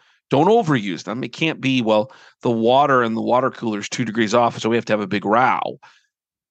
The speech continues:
You have to use situational awareness. What's a, what, what's really meaningful for disagreement?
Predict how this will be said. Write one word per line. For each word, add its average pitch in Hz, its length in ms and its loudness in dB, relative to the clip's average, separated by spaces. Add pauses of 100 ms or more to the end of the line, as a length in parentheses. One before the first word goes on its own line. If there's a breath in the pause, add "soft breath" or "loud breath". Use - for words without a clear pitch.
(180)
You 135 100 0
have 139 80 -2
to 143 100 -4
use 120 320 2
situational 107 720 -2
awareness. 104 500 -2
What's 113 220 0
a, 104 120 -2
what, 113 360 0
what's 123 200 0
really 117 280 2
meaningful 104 500 0
for 90 140 -8
disagreement? 101 760 -6